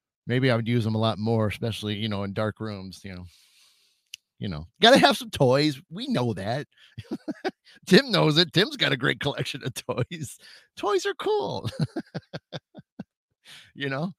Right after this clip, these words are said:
looks good on camera, right? <laughs> So, oh, Jen, good point. You know, old wire hangers. Yeah. Yeah. I,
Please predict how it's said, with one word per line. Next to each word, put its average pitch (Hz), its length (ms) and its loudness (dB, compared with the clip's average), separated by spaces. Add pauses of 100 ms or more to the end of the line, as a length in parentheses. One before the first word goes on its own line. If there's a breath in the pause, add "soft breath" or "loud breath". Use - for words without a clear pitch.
(100)
looks 208 380 2
good 196 420 8
on 151 200 4
camera, 139 500 2
right? 151 360 -2 (2000 loud breath)
<laughs> - 220 -4
So, - 280 -6 (1300 loud breath)
oh, 175 200 4
Jen, 160 500 -2
good 135 220 -2
point. 143 440 -6
You 120 140 -6
know, 110 320 -6 (220)
old 131 200 -6
wire 127 280 4
hangers. 127 680 -4
Yeah. 135 280 -2 (560)
Yeah. 170 320 2
I, 139 360 -2